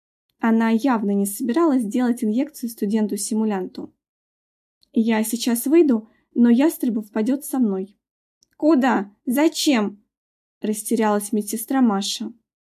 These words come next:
«Я никуда не пойду», заупрямился Александр. «Ладно,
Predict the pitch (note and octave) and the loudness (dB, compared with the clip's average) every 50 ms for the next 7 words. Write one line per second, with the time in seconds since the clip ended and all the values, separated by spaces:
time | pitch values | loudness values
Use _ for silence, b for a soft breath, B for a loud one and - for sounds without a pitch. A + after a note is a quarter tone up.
0 | _ _ _ _ _ - A#3 A3+ G#3+ G#3 G#3+ G#3+ G#3 A#3+ A3+ A3+ A3+ A#3 A#3 A#3 | _ _ _ _ _ -8 -2 0 2 4 4 4 4 2 2 4 6 4 4 4
1 | A#3 C4+ C#4 C4 A3 G3+ G3 F#3 G3 - _ _ _ _ _ _ _ _ _ _ | 4 2 2 2 4 4 2 2 0 -4 _ _ _ _ _ _ _ _ _ _
2 | _ _ _ _ - G3+ G#3 G#3 G3+ G3+ A3+ A3 A#3 A#3 A3+ A3+ - A#3+ G#3 G#3+ | _ _ _ _ -8 -2 -2 -2 -2 0 0 0 2 2 0 0 -2 -4 -4 -4
3 | A3+ - - - G#3 G3 G3 F#3+ - - - _ _ _ _ _ _ _ _ _ | -4 -6 -8 -6 -4 -4 -4 -4 -6 -8 -12 _ _ _ _ _ _ _ _ _
4 | _ _ _ _ _ _ _ _ _ _ - - A#3+ A#3+ C4 D4+ E4 D#4 D4 C#4 | _ _ _ _ _ _ _ _ _ _ -4 -2 0 2 2 2 4 4 2 2
5 | B3+ B3+ | 2 -2